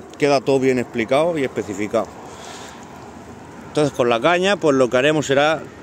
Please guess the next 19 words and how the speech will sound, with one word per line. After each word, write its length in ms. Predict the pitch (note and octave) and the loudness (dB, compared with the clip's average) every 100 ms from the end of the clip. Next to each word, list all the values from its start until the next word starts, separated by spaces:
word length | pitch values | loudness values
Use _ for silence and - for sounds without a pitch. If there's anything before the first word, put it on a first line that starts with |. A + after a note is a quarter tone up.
| - G#2+ | -12 -2
llevar 260 | A#2 B2+ | 2 2
nuestras 360 | C3+ C3+ B2+ A#2+ | 2 0 0 -2
tomateras 560 | B2+ A#2+ A#2 C#3+ E3 E3+ - - - - - - - - | 0 2 2 2 2 -4 -14 -20 -18 -18 -18 -18 -14 -4
para 80 | G#2+ | -2
arriba 380 | A#2 B2 G2 F2 | 2 2 0 -4
a 80 | G2+ | -8
plomo. 300 | F#2 A2 F2+ - - - - - - - - - - - - - - - - - | -2 -2 -2 -10 -18 -20 -18 -18 -18 -20 -20 -20 -18 -18 -18 -18 -18 -18 -18 -14
Que 60 | G#2+ | -4
vayan 280 | B2+ C#3 B2 | 2 2 2
para 160 | B2 | 0
arriba, 280 | C3 E3+ E3 | 2 4 2
si 120 | C3+ | 2
no 120 | B2+ D3 | -2 0
se, 100 | C#3 | 0
bueno, 260 | B2 A#2 | 0 0
volcarían 520 | G#2+ A#2 G#2+ A#2+ C#3+ | 2 0 0 0 0
con 140 | A#2+ B2 | 0 0
el 100 | B2 | 2
aire 360 | D3 D#3+ E3 | 2 2 0